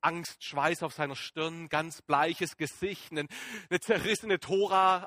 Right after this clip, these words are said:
angehabt, Toga angehabt. Und so sitzt er da also, den, für den ich eigentlich gekommen bin, den, den ich töten wollte,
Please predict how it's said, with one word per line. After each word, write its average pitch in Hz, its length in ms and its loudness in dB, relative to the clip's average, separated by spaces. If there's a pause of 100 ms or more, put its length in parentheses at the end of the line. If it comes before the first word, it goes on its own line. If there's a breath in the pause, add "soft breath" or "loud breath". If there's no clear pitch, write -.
angehabt, 180 600 -2
Toga 180 440 0
angehabt. 156 760 -10 (2250)
Und 139 120 -10
so 156 140 -4
sitzt - 320 -8
er 143 80 -4
da 131 80 -2
also, 127 480 -6 (840)
den, 151 260 -2
für 135 140 -10
den 135 120 -2
ich 131 140 -4
eigentlich 131 240 -4
gekommen 147 500 -10
bin, 127 220 -14 (300 loud breath)
den, 156 260 0
den 139 100 -6
ich - 180 -10
töten 160 500 -4
wollte, 147 420 -2